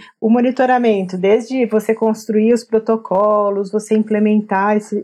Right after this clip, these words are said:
esses protocolos lá no chão pra coleta de dados, todas essas etapas, né? É, mesmo o Mozuki, envolve você, é, colocar as pessoas pra conversar juntos, né? E principalmente,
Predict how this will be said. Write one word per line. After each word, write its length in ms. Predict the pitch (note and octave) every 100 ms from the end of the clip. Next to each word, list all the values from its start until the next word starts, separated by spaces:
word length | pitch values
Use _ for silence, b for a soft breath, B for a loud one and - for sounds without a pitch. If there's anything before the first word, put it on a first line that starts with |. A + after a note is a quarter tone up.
| -
esses 280 | - G#3
protocolos 680 | - G#3 G3+ G#3 G#3 G3+ G3+
lá 160 | G3 G3
no 100 | G#3
chão 380 | G#3 - F#3 F#3
pra 160 | F#3+
coleta 360 | F#3 G3 F#3+ F#3+
de 140 | F3+
dados, 640 | F#3 F#3 F#3+ G3 F#3 F3 -
todas 400 | - A3 A3 G#3+
essas 380 | G#3 G#3 F#3 F3+
etapas, 840 | F3+ - F#3 G#3+ A3 A3 F3+ E3+
né? 240 | F#3+ G#3 G#3 B -
É, 320 | F#3 F3+ -
mesmo 340 | F#3+ G#3+ A3+ B3+
o 40 |
Mozuki, 720 | A#3 A3 F#3+ G3+ A#3 A#3 A3+ G3+
envolve 760 | - A#3 G#3+ A3+ A#3+ C4 B3+
você, 880 | A#3+ B3+ - A#3 A3+ A#3 A#3+ A#3+ - -
é, 880 | G3+ G#3 G#3 G3+ G3 F#3 F3+ F3 F3+ -
colocar 520 | A#3+ B3 B3 A#3+ A#3
as 120 | C4+
pessoas 320 | - A#3+ A#3
pra 160 | A3+ A#3
conversar 600 | A3+ A3+ A#3 A3+ - A3
juntos, 480 | A3 F#3+ F3+ - F3
né? 220 | F#3+ G#3+ -
E 120 | - F#3+
principalmente, 960 | A#3 B3+ C4+ C#4 B3+ B3+ C4+ - B3